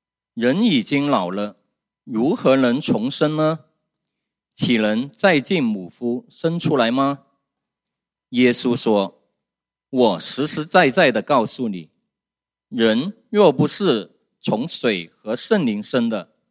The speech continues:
就不能进上帝的国。从肉身生的就是肉身，从灵生的就是灵。”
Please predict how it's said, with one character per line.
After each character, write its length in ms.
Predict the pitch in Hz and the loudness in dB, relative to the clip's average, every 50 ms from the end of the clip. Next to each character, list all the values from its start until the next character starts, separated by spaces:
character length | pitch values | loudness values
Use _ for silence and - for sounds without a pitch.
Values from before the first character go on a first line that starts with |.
| _ _ _ _ _ _ _ _ _ _ _ | _ _ _ _ _ _ _ _ _ _ _
就 300 | - - 226 190 143 117 | -4 2 4 4 4 4
不 160 | 110 - 190 | 2 2 2
能 260 | 165 120 107 107 110 120 | 4 2 2 0 -2 -6
进 320 | - - 196 160 117 95 | -6 -6 -4 -4 -4 -6
上 340 | - - - 208 196 151 127 | -6 -4 -2 -2 0 -2 -2
帝 140 | 120 135 123 | -4 -6 -4
的 140 | 107 95 | -6 -6
国。 400 | - - 95 87 87 101 113 _ _ _ _ _ _ _ _ _ _ _ _ _ _ _ _ _ _ _ _ _ _ - | -10 -10 -16 -12 -12 -12 -12 _ _ _ _ _ _ _ _ _ _ _ _ _ _ _ _ _ _ _ _ _ _ -6
从 460 | - - 123 107 113 123 131 - - - - | -2 0 2 2 0 -2 -6 -8 -12 -4 2
肉 220 | 226 220 165 123 | 4 4 4 4
身 260 | 113 - 135 123 123 | 2 0 0 0 0
生 240 | 127 - 139 127 120 | 0 0 0 0 2
的 300 | 117 110 92 85 - _ _ _ | 2 0 -2 -4 -8 _ _ _
就 220 | - - 131 104 98 | -8 -6 -6 -6 -6
是 240 | - - 113 107 | -8 -10 -8 -6
肉 240 | 110 120 113 98 87 | -4 -4 -4 -4 -6
身， 340 | - - 101 95 92 101 - _ _ _ _ _ _ _ _ _ _ _ _ _ | -10 -10 -10 -10 -10 -12 -16 _ _ _ _ _ _ _ _ _ _ _ _ _
从 380 | - - - 120 131 180 202 165 | -4 0 0 0 0 0 0 0
灵 220 | 131 117 120 151 | 0 0 0 0
生 260 | 175 - 175 170 170 | 0 0 0 0 2
的 320 | 151 123 101 92 - _ _ _ _ _ | 0 0 -2 -2 -6 _ _ _ _ _
就 240 | - - 190 156 110 | -6 -2 0 0 0
是 220 | 104 - - 139 113 | 0 -4 -4 -4 -4
灵。” 380 | 98 90 87 87 90 107 - | -4 -4 -8 -12 -14 -18 -20